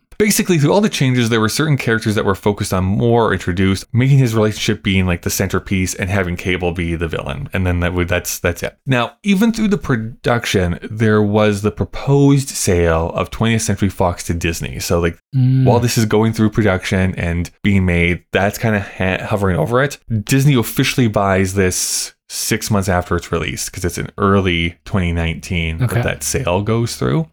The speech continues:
Speaker 1: They were actually going to make a bunch of jokes about being sold to Disney in this film, which ultimately all got cut out. <laughs>
Speaker 2: Ah.
Speaker 1: 'Cause producers thought, "No, in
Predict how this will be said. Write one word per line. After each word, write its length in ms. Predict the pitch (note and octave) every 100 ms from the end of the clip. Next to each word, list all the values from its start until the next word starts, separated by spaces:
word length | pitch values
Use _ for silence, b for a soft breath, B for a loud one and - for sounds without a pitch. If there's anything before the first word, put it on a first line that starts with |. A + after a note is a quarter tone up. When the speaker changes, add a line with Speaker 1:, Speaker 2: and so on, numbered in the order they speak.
| _
Speaker 1:
They 160 | A2 C3
were 200 | D#3 -
actually 340 | C3 C#3+ C#3
going 320 | B2 G2+ A2+
to 140 | A2 A2
make 280 | G2+ F#2+ F#2+
a 80 |
bunch 300 | F2+ F#2 F#2+
of 120 | G2 F2+
jokes 420 | F#2 E2 F2+ -
about 460 | F#2+ F#2 F2 F2+ -
being 240 | F#2 F2+
sold 380 | F#2+ - E2+ F2
to 100 | G2
Disney 680 | E2+ F2 E2+ F#2 F#2+ G#2 A#2+ _
in 180 | - F#2
this 200 | F2+ -
film, 500 | - E2+ - A#2 B2 _
which 200 | G#2 G#2+ -
ultimately 320 | B2 C3+ B2
all 220 | G#2 G2+ G#2
got 260 | F2+ F2
cut 260 | - F2 E2
out. 280 | - - -
<laughs> 40 |
Speaker 2:
Ah. 500 | A#2 A#2 A#2 A#2 G2+ F2
Speaker 1:
'Cause 160 | G2
producers 300 | - F#2 F#2
thought, 240 | F#2 E2+ -
"No, 480 | A#2 A2 G#2 G2+
in 180 | G2+ -